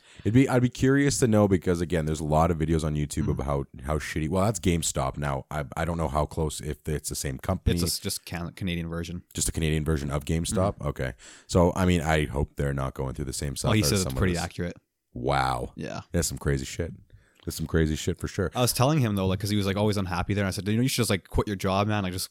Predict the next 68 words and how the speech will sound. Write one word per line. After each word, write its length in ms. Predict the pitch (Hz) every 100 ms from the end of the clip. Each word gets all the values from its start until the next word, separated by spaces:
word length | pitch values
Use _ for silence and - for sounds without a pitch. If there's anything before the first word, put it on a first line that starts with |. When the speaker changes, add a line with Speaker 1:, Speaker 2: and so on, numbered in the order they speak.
| -
Speaker 2:
go 140 | 107
to 40 | 95
Trifon's 460 | - - 117 104
Pizza 180 | 107 101
full 220 | - 98
time." 480 | - 104 104 104 101 -
Speaker 1:
<laughs> 40 |
Speaker 2:
And 220 | 131 139 -
then 220 | 113 117
I 60 | 110
told 280 | - 113 113
him, 80 | 101
like, 320 | 92 92 -
I 60 | 101
think 120 | 107
last 300 | 101 98 98
week, 160 | 101 104
I'm 60 | 101
like, 140 | 90
"Yeah, 180 | 92 90
it's 100 | -
a 40 |
good 240 | - 101 -
thing 100 | 95
you 80 |
didn't 100 | 92
fucking 200 | 92 95
listen 240 | 90 90 95
to 40 |
me," 140 | 90 82
'cause 180 | 92
then 180 | 85 90
he 140 | 85 98
would 120 | 87
be 240 | 90 85 _ -
out 140 | 101
of 80 | 92
job. 400 | 90 90 90 92 - _ _ _ _
Speaker 1:
Yeah, 140 | - 73
that's 160 | 73
true. 220 | - 85 73
Well, 80 |
he 100 | 80
did 160 | 82 85
used 260 | 73 76 -
to 40 |
work 240 | 64 64 -
there, 220 | 65 65
and 100 | 65
then 80 | 65
he 140 | 67 60 -
jumped 240 | 65 65
ship. 240 | - 58 - -
Speaker 2:
Well, 100 | 147
he 100 | 123
was 280 | 110 113 104
working 220 | 117 104
both 220 | 98 92
ways. 140 | 101 90
Speaker 1:
Oh, 80 |
he 80 | 90
was 120 | 82
doing 180 | 76 76
both. 220 | 71 71
Speaker 2:
Mm-hmm. 180 | 71 95
Speaker 1:
Oh, 340 | 73 82 92 82
interesting. 420 | 82 87 - 57
Wow. 580 | 62 73 92 123 107 -